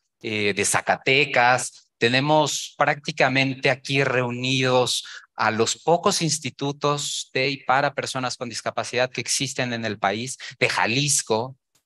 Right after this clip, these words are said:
nuestro querido amigo de Jalisco también, eh, que sobre todo lo que queremos es tener este espacio,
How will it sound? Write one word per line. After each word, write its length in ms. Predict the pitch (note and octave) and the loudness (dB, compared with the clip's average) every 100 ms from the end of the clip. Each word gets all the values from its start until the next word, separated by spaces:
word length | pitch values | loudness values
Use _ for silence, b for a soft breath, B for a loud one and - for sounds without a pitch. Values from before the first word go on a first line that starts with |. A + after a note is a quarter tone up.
| - | -6
nuestro 340 | G2+ - G#2 | -6 -2 -4
querido 300 | - G2+ G#2+ | -2 0 2
amigo 200 | G#2+ G#2+ | 2 4
de 100 | G#2 | 4
Jalisco 640 | - F#2+ G2 G#2 - G#2 | 2 -2 -4 -8 -8 -8
también, 540 | G2 F#2+ F#2+ G2 G#2 G#2 B B B | -4 -4 -2 -4 -6 -14 B B B
eh, 480 | - G#2+ G#2 G#2 - - | -6 0 0 0 -6 -4
que 100 | A2+ | 0
sobre 380 | - B2+ C3 C3 | 2 2 0 0
todo 520 | D#3+ D#3+ D#3+ E3 D#3 | 4 4 6 2 0
lo 180 | B2+ B2 | -4 -2
que 140 | C3 | -2
queremos 460 | - D3 D#3+ E3+ E3+ | 0 0 0 0 0
es 200 | D#3+ - | 0 0
tener 280 | E3 F3+ G#3 | 0 0 -2
este 200 | - D3 | -4 -8
espacio, 540 | - - - - | -6 -6 -6 -8